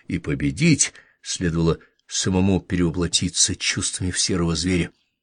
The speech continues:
и обрести его прыть. Это как раз и требовало огромных физических усилий. "Я волк", — записал он мысленно на чистом листе сознания, и тотчас ощутил, как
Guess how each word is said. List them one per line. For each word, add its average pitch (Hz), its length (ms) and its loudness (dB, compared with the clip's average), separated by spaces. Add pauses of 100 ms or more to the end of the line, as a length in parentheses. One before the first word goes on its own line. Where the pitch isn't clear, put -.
(160)
и 82 80 -10
обрести 76 340 -4
его 73 140 -4
прыть. - 360 -6 (920)
Это 80 220 -6
как - 120 -8
раз - 180 0
и 90 60 -2
требовало 82 500 0
огромных 90 520 2 (200)
физических 92 640 0
усилий. 98 440 -2 (920)
"Я 87 360 6
волк", — 120 880 8 (560)
записал 98 640 4
он 101 140 6
мысленно 107 500 4 (260)
на 107 140 8
чистом 107 480 4
листе 110 380 4
сознания, 113 640 8 (240)
и 113 220 6
тотчас 135 800 6
ощутил, 139 640 4
как - 400 0